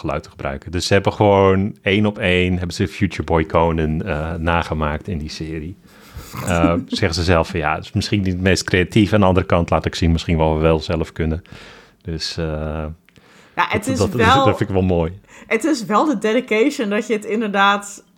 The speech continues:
Speaker 2: dan frame for frame natekent. Want, en, en het geluid, konden ze dat wel gebruiken?
Speaker 1: Nee, moesten ze ook zelf opnieuw doen.
Speaker 2: <laughs> Kijk, dat
Speaker 1: Dus,
Speaker 2: bedoel
Speaker 1: eh,
Speaker 2: ik.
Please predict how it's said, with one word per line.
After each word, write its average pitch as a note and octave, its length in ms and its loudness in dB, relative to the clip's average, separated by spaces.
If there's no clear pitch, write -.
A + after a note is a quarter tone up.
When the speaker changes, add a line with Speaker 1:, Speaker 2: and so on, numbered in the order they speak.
Speaker 2:
dan G3 340 0
frame G#3+ 320 -2
for G#3 200 -2
frame G3+ 320 -2
natekent. F#3 720 0
Want, F#3 140 -6
en, A3 280 -2
en G3+ 220 -4
het G#3 160 -2
geluid, A3+ 360 0
konden A3+ 240 -2
ze A3 80 -6
dat A3 160 -2
wel G3+ 200 2
gebruiken? C4 540 -2
Speaker 1:
Nee, B2 220 6
moesten A2+ 240 2
ze F#2+ 60 6
ook E2+ 100 4
zelf - 280 0
opnieuw D2+ 280 -2
doen. D2+ 160 -4
Speaker 2:
<laughs> - 40 0
Kijk, D#2+ 120 0
dat E2+ 80 -4
Speaker 1:
Dus, - 100 -6
Speaker 2:
bedoel D#2 200 0
Speaker 1:
eh, C#2+ 60 -4
Speaker 2:
ik. D#2 180 -10